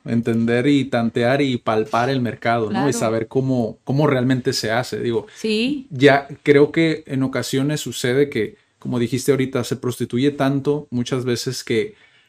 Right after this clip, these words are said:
Speaker 2: Sí.
Speaker 1: que el estándar es muy bajo, ¿no? Y creo que eso es, de cierta manera, tiene sus cosas buenas y sus cosas malas, ¿no? Cosas buenas que tienen mucha oportunidad, ¿no? Tienes un diferenciador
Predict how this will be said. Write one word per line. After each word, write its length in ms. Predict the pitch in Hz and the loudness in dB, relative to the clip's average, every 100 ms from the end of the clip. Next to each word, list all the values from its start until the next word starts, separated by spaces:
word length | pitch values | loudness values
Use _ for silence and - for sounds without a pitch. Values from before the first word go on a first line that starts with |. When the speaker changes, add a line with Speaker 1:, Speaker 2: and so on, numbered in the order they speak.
| - | -16
Speaker 2:
Sí. 180 | - - _ _ | -16 -16 _ _
Speaker 1:
que 100 | - | 6
el 80 | 139 | 6
estándar 440 | 135 - 151 160 | 6 2 4 6
es 100 | 156 | 4
muy 180 | 147 147 | 4 4
bajo, 480 | 135 143 143 113 107 _ _ - - _ - | 6 4 2 -8 -10 _ _ -20 -20 _ -10
¿no? 300 | 120 127 143 | -6 -4 -4
Y 300 | 127 117 113 | -4 -4 -4
creo 260 | - 131 127 | 0 0 2
que 80 | 135 | 2
eso 160 | 131 147 | 4 2
es, 260 | - - _ _ _ _ | 2 -10 _ _ _ _
de 120 | - 143 | 2 4
cierta 240 | 151 147 | 6 6
manera, 320 | 185 147 160 170 | 6 6 4 4
tiene 160 | 175 | 0
sus 120 | 160 139 | 0 0
cosas 260 | 180 156 | 0 0
buenas 240 | 165 180 156 | 2 2 0
y 40 | |
sus 100 | 139 | -2
cosas 240 | 147 143 139 | 0 2 2
malas, 300 | 120 107 110 | 2 0 0
¿no? 160 | 151 147 | 0 0
Cosas 240 | 143 143 | 0 2
buenas 320 | 151 165 185 | 0 -2 -2
que 100 | - | -2
tienen 240 | 139 143 131 | 0 2 2
mucha 220 | 131 131 | 2 -2
oportunidad, 580 | - 110 113 110 113 107 | -4 -6 -4 -2 -2 -2
¿no? 160 | 110 | -4
Tienes 240 | 123 123 135 | -2 -2 -2
un 60 | |
diferenciador 800 | 127 120 113 113 107 101 110 110 | -2 -2 -2 -4 -4 -4 -4 -8